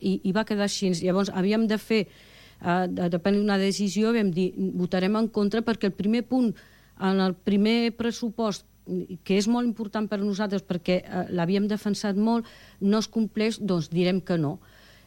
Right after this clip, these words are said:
I, i després, bueno, ha passat d'aquesta manera que penso que, que,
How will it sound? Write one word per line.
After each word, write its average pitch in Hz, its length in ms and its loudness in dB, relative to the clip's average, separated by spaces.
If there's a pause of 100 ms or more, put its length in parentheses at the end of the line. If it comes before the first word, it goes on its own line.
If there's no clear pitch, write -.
I, 196 760 2
i 202 160 -2
després, 247 480 0
bueno, 214 360 0 (260)
ha - 260 -8
passat 220 320 0
d'aquesta 220 420 -2
manera 233 520 0 (640)
que 185 100 -4
penso 175 360 -2
que, 208 180 -2 (100)
que, 175 220 -4